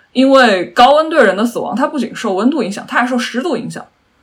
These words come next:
所以有的是综合的温度和湿度，它有热压力指数，或者是那个黑球湿，湿球的温度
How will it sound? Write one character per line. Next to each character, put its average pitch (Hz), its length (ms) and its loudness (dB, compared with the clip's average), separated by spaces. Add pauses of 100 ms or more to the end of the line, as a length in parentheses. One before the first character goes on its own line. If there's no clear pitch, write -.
(200)
所 220 280 0
以 185 380 -2
有 - 180 -2
的 - 140 -4
是 220 220 0
综 302 360 0
合 156 240 -6
的 147 360 -4
温 220 260 0
度 233 140 4
和 196 180 -6
湿 208 160 -10
度， 214 140 -4
它 240 120 -4
有 202 140 -4
热 202 220 -2
压 202 220 0
力 240 180 -2
指 - 160 -16
数， 185 200 -8
或 214 220 -4
者 - 80 -10
是 - 140 -10
那 190 80 -10
个 175 80 -8
黑 247 180 -2
球 233 160 -4
湿， 220 240 -6 (200)
湿 247 200 -4
球 - 180 -6
的 190 120 -4
温 220 180 -2
度 233 220 -8